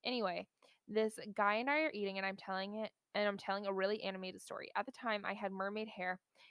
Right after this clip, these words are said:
and it was, uh, giant because in the South, we believe the higher the hair, the closer <laughs> you are to Jesus. I like this guy, so I needed Jesus on my side. Well, apparently I was telling a really animated story, and the bracelet got tangled in my hair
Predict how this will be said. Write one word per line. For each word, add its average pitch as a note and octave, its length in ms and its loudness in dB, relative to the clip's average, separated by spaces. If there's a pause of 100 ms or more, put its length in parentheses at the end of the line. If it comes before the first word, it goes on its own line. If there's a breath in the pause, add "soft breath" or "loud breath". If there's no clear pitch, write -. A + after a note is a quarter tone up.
(120)
and G#3 120 4
it G3 180 6
was, G#3+ 440 6
uh, G#3 120 8 (140)
giant G3 480 4
because G3 260 0
in G3 80 -2
the G3+ 80 -2
South, F#3 320 4
we F#3+ 100 0
believe F#3 260 -4
the G3 60 -2
higher F#3+ 380 4
the A#3+ 80 -2
hair, F#3 280 0
the - 100 -4
closer F#3+ 300 4
<laughs> C4+ 100 2
you A#3+ 100 8
are A#3+ 180 6
to B3+ 120 2
Jesus. G#3+ 580 0 (1300 loud breath)
I A#3 80 12
like A#3 280 12
this G4 140 6
guy, F#3 200 8
so G#3+ 120 2
I G#3 40 4
needed G#3 260 4
Jesus F#3+ 260 2
on E3+ 120 4
my D#3+ 100 2
side. - 280 0
Well, B3 760 12
apparently C#4+ 420 6
I D4+ 40 8
was D#4 100 4
telling A3+ 240 2
a G#3 60 2
really G#3 300 4
animated G3+ 360 -2
story, F3 460 2
and G3+ 100 -2
the F#3+ 60 4
bracelet G3+ 360 0
got A3 160 4
tangled G#3 320 -4
in B3+ 100 -2
my C#4 100 0
hair G3 320 -2